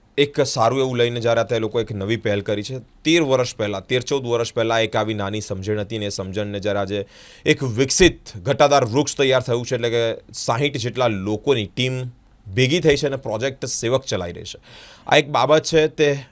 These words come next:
હું માનું છું ત્યાં સુધી કે ડાયરેક્ટ ભગવાનના હૃદયને ટચ થાય તેવી એક સેવા છે, કારણ કે એવા વિસ્તારો જ્યાં લોકોને ખબર જ નથી પડતી કે આ રોગ શું છે, ડાયાબિટીસ શું છે, સુગર શું છે,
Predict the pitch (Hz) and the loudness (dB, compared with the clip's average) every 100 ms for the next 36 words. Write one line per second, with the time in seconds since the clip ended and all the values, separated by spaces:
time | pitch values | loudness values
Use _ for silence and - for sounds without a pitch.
0 | - 135 147 151 135 143 147 143 131 135 | -10 -4 -2 2 0 0 0 0 0 -4
1 | 139 139 135 110 104 117 139 160 113 113 | -2 0 -2 -2 0 2 4 2 -2 -2
2 | 107 135 143 127 120 131 131 117 113 - | 2 2 2 2 2 0 0 -2 -2 -2
3 | 117 - 143 160 196 196 - 127 123 120 | -2 -2 -2 0 0 0 0 4 4 2
4 | 139 - - - 127 127 139 135 - 135 | -6 -10 -18 -4 -2 2 4 4 2 0
5 | 131 135 123 - 131 110 95 123 123 120 | 4 4 2 2 4 4 0 0 0 0
6 | 113 120 113 127 117 120 110 120 120 110 | -4 -4 -2 -2 -2 -2 0 2 0 -2
7 | 117 110 110 107 113 107 98 120 113 - | -4 -4 -6 -4 -2 0 0 -2 -4 -6
8 | 113 101 110 104 92 104 127 135 127 123 | -8 -2 -2 0 -2 -2 -2 -2 -4 -6
9 | 110 117 110 107 - - - - - 147 | -4 0 0 -2 -12 -20 -20 -6 2 6
10 | 151 156 147 131 135 123 120 120 | 6 6 2 -4 0 2 0 -6